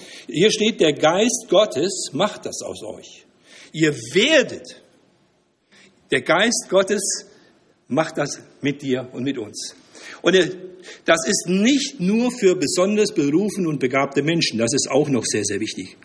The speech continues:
Heute reden sich viele raus in Bezug auf die Evangelisation und die sagen, "Ja, so wie die das da machen, der Uli Hess, der ist sowieso verrückt, der geht da auf die Straße und der sagt, die Leute sollen alle auf die Straße gehen." Stimmt überhaupt nicht. Jeder soll sein Zeugnis sein und zu, geben nach sein, auf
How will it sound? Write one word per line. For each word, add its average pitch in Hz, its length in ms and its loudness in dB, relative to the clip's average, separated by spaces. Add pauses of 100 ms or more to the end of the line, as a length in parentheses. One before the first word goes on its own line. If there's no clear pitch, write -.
Heute 160 260 4
reden 190 220 4
sich 151 160 0
viele 175 200 0
raus 165 300 4
in 147 80 0
Bezug 165 260 0
auf 151 140 2
die - 80 -6
Evangelisation 131 1120 0 (440)
und 123 100 -4
die 135 100 2
sagen, 147 380 2
"Ja, 131 320 4
so 139 220 -2
wie 127 80 -4
die 127 180 -4
das 120 280 4
da 120 100 4
machen, 139 240 0
der 131 120 2
Uli 147 180 2
Hess, 147 160 2
der 135 100 2
ist 123 160 -4
sowieso 156 380 4
verrückt, 165 420 0 (500)
der 143 200 4
geht 160 200 2
da 156 60 6
auf 147 120 0
die 170 100 -4
Straße 143 640 2
und 151 80 0
der 143 120 4
sagt, 147 260 0
die 147 60 2
Leute 156 260 4
sollen 165 280 2
alle 160 240 4
auf 165 100 0
die 156 100 -6
Straße 151 420 2
gehen." 165 280 0 (100)
Stimmt 175 300 0
überhaupt 170 360 -2
nicht. 180 200 -6 (880)
Jeder 226 260 6
soll 220 240 4
sein 208 200 2
Zeugnis 202 460 0
sein 190 320 2
und 156 200 -6
zu, 196 140 -2
geben 196 600 0
nach 165 180 0
sein, 214 460 4
auf 156 140 0